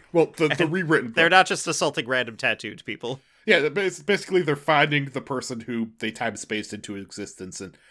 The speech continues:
Speaker 1: they asked, uh, Baphomet, the, the horse demon, that also is flirting with Niles a lot. Like,
Speaker 2: Mm-hmm.
Speaker 1: th-,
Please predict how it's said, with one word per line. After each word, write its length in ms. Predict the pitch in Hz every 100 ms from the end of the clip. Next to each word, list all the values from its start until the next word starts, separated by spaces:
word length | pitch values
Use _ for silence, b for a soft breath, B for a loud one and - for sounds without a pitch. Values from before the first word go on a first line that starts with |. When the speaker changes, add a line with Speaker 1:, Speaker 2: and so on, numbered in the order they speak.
| b b
Speaker 1:
they 160 | 120 -
asked, 440 | 107 107 - -
uh, 160 | 98 98
Baphomet, 560 | 180 196 117 78 - -
the, 200 | 107 95 _
the 80 | 127
horse 260 | 120 143 -
demon, 320 | 110 87 80
that 260 | 101 101 _ b -
also 380 | 120 - 131
is 240 | 113 113 -
flirting 500 | _ - 135 127 127
with 220 | 117 -
Niles 320 | 113 123 110
a 40 | 113
lot. 320 | 95 104 - _ _ _
Like, 200 | 139 139
Speaker 2:
Mm-hmm. 220 | - 127 180
Speaker 1:
th-, 160 | 190